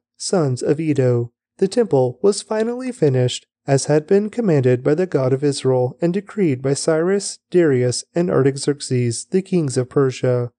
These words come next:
The temple was completed on March twelfth, during the sixth year of King Darius's reign. The temple of God was then dedicated with great joy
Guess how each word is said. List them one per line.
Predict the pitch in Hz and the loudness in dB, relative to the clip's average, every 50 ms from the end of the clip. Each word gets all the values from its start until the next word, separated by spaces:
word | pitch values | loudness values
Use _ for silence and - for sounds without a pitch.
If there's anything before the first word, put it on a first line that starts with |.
| _ _ - | _ _ -2
The | - 185 | -2 -2
temple | 180 - 233 202 - 139 131 127 123 - | 0 0 -2 0 0 0 0 0 -2 0
was | - 151 - - | -2 0 0 -2
completed | - 202 196 196 214 196 165 135 131 127 - - | -6 -6 -4 -2 0 2 2 4 2 2 0 -2
on | - 151 151 156 | -4 -2 -2 -2
March | 170 180 196 190 - - - | -4 -4 -6 -6 -10 -16 -12
twelfth, | - - 143 131 123 123 117 - _ _ _ _ _ - | -4 -2 0 0 0 -2 -4 -8 _ _ _ _ _ -2
during | - 190 208 233 240 | 0 2 2 2 0
the | 254 240 | -4 -4
sixth | - - - 247 214 - - - - - - | -4 0 0 0 0 0 -4 -8 -8 -8 -4
year | 185 165 139 127 123 123 117 - _ _ _ - | 0 2 2 2 2 0 -2 -4 _ _ _ -2
of | 208 208 202 | -2 -2 -2
King | - - 202 208 202 | -2 -4 -4 -4 0
Darius's | 185 139 131 127 123 127 131 - - 143 139 - 143 | 0 0 2 2 2 0 0 0 -2 -4 -4 -4 -2
reign. | 139 139 131 127 127 123 120 120 120 _ _ _ _ _ | 0 0 0 0 -2 -2 -4 -4 -6 _ _ _ _ _
The | - 190 | -2 -2
temple | 190 - 233 220 214 233 240 262 | -2 0 -2 -2 -2 -2 -4 -4
of | 269 - - | -4 -4 -2
God | - 143 131 127 123 | 0 2 2 2 2
was | 131 147 151 151 - | 0 0 -2 -2 0
then | - 190 202 208 | -2 -2 -2 0
dedicated | - 170 151 135 135 127 - 131 127 123 131 127 123 - | 0 2 2 2 2 0 2 0 2 2 2 0 -2 0
with | - 175 175 190 | -2 -2 -2 0
great | - 208 214 233 - - | -4 -2 -4 -4 -6 -8
joy | - - 135 123 127 123 123 | -2 -2 0 2 0 0 -2